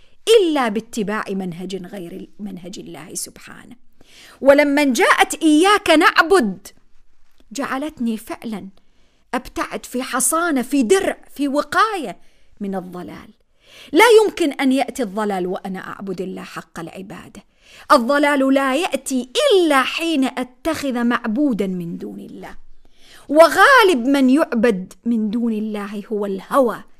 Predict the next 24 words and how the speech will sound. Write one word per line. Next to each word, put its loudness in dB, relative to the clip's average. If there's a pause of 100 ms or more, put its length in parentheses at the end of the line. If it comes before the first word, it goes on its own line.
(260)
النفس. -4 (640)
الضلال 2 (400)
وكل 6
الأمراض 2
المتشعبة -2
المتنوعة -4
من -6
حسد، -10 (380)
من -6
حقد، -10
من -4
تنافس -2 (120)
على -2
الدنيا، -4 (340)
من 0
أشياء 2
متنوعة 2
من 0
أشكال -4
الضلال -8 (480)
لا 8
يمكن 2
أن -6
تأتي -12